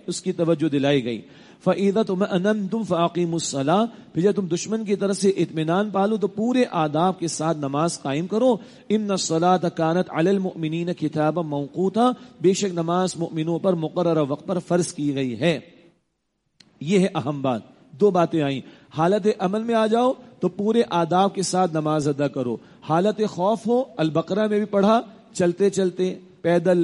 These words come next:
سواری پر، جیسے ممکن ہو ادا کرو۔ خوف کی کیفیت ہے،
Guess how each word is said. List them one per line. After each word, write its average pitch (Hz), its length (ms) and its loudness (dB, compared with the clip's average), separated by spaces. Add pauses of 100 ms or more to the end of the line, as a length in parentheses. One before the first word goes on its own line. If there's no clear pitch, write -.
(120)
سواری 170 520 2
پر، 170 220 0
جیسے 170 580 0
ممکن 156 360 -4
ہو 175 100 -2
ادا 156 200 0
کرو۔ 147 280 0 (400)
خوف 190 300 0
کی 226 120 -8
کیفیت 208 500 -2
ہے، 226 140 2